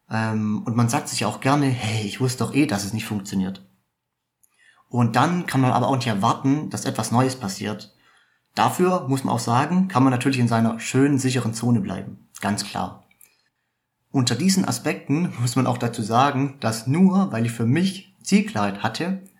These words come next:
es nicht auch unbedingt die richtigen Ziele waren. Das merkt man jedoch auch erst, wenn man das Ganze mal ausprobiert hat, muss man auch ganz klar sagen. Jetzt natürlich die Frage, warum ist, äh, Zielklarheit so wichtig?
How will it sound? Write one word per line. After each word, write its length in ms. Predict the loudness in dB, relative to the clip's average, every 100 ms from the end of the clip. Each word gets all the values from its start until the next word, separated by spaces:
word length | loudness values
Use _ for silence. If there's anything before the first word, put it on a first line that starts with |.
| _
es 200 | -4 -2
nicht 180 | -4 -6
auch 100 | -6
unbedingt 400 | -2 0 0 0
die 60 | -2
richtigen 360 | -2 -4 -6
Ziele 300 | 0 2 2
waren. 300 | -2 -6 -8 -16 -20 -20 -20 -20 _ _ -2
Das 440 | 2 2 0 -8 -2
merkt 300 | 0 0 0
man 240 | 0 0
jedoch 300 | 0 0 0
auch 160 | -2 -2
erst, 260 | -2 -2
wenn 100 | -4
man 100 | -2
das 100 | -2
Ganze 220 | 2 2 2
mal 80 |
ausprobiert 440 | 0 -2 -4 -6 -6
hat, 200 | -8 -12 _ _
muss 200 | -8 -6
man 80 | -4
auch 160 | -4 -4
ganz 200 | -6 -6
klar 180 | -8
sagen. 280 | -10 -12 -14 -18 _ _ _ _ _ _ _ _ _ _ _ -20 -20 -20 -20 _
Jetzt 200 | -4 -2
natürlich 280 | 0 0 0
die 100 | -2
Frage, 640 | 0 2 2 0 -2 -4 -12 _ _
warum 720 | -6 2 2 2 0 0 -2 -8
ist, 480 | -6 -4 -6 -12 -8
äh, 260 | -4 -4
Zielklarheit 680 | -2 0 0 -2 0 -2 -2
so 140 | -4 -4
wichtig? 440 | -4 -6 -14